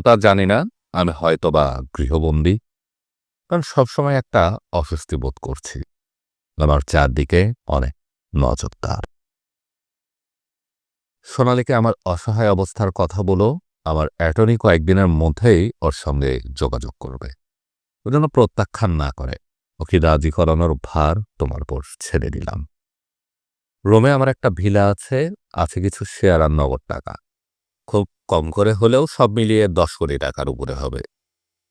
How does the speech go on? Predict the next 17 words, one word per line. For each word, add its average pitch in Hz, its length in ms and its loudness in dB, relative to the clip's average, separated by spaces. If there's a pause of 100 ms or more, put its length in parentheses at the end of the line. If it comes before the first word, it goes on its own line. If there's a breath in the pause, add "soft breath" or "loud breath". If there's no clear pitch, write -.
(1040)
সোনালী 143 400 4
বিদেশে 139 380 0
থাকা 123 260 -2 (100)
পছন্দ 110 400 -2
করে 85 260 2
না, 92 120 0 (260)
যদি 92 240 2
চায় 104 280 0 (100)
অ্যাটর্নি 95 400 2
মারফত 95 460 4 (140)
বিক্রি 90 360 0
করে 95 220 4 (260)
সব - 320 -4
টাকা 82 260 -2
কলকাতায় 73 560 -4
ওর 69 120 -2
অ্যাকাউন্টে 69 500 -4